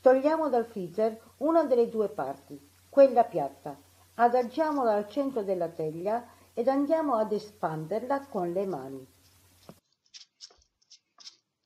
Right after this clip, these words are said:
Poi aiutiamoci con il mattarello, fino a quando l'impasto raggiunge le estremità.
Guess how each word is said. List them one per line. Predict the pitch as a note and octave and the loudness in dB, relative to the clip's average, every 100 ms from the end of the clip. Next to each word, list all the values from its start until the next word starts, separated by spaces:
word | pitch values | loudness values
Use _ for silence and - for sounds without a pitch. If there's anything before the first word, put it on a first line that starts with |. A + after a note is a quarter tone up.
| _ - _ _ - _ _ _ _ - _ - _ _ _ _ _ _ _ _ _ _ | _ -20 _ _ -20 _ _ _ _ -20 _ -20 _ _ _ _ _ _ _ _ _ _
Poi | D#4+ F4+ E4+ | 6 8 8
aiutiamoci | C#4 C4 D4+ D#4 C#4 C4+ A#3 | 6 4 0 2 0 -2 -6
con | - A#3+ | -2 0
il | A3+ | 0
mattarello, | G#3+ G3+ F#3+ E3+ C#3 C#3+ C#3+ D3 - _ | -4 -4 -2 -2 -2 -6 -10 -12 -20 _
fino | - D#4+ E4 | -2 2 4
a | E4 | 4
quando | - F#3 E3+ F#3 | 2 2 2 -2
l'impasto | G#3+ B3+ E4 E4+ E4+ D#4 | -2 -2 2 2 2 0
raggiunge | C#4+ C#4 D#4+ E4 C#4+ | 0 0 -2 0 0
le | A3 B3+ | 2 2
estremità. | C4+ B3 A#3+ A#3 - C#3 - | 0 -4 -2 -4 -6 -8 -8